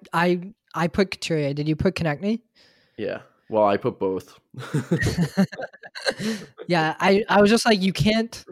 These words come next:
Speaker 1: not pick Couturier with even just two years left at four million because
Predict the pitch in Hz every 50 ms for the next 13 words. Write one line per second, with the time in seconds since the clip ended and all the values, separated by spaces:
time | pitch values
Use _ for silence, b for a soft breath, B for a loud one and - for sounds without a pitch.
0 | - _ - 160 160 165 165 165 165 175 - - - - 185 170 - - 151 -
1 | 175 165 160 165 160 160 151 156 151 _ _ _ 208 185 180 185 180 165 170 160
2 | - - - - 170 165 160 165 175 170 160 175 175 - - 190 170 - - 185
3 | 180 175 180 185 185 190 190 180 160 151 - 156 151 147 143